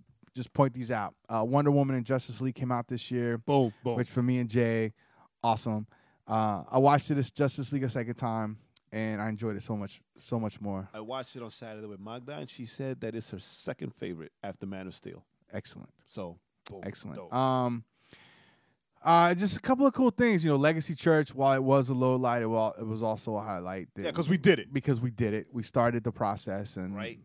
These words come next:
Speaker 1: you know, we
Speaker 2: And,
Speaker 1: learned. We learned
Speaker 2: and,
Speaker 1: some stuff.
Speaker 2: and because now we're back on track.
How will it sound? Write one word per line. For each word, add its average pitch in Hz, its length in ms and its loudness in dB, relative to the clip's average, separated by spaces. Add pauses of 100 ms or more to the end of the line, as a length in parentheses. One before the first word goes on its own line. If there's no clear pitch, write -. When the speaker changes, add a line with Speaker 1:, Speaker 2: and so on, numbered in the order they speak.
Speaker 1:
you 135 80 2
know, 123 120 2
we 139 60 2
Speaker 2:
And, 170 100 4
Speaker 1:
learned. 175 280 2
We 127 100 0
learned 156 140 4
Speaker 2:
and, - 60 -2
Speaker 1:
some 135 100 -6
stuff. - 220 -4
Speaker 2:
and 170 140 -2
because 160 320 -2
now 170 320 0
we're 160 220 6
back 139 260 4
on 127 120 4
track. 107 240 -4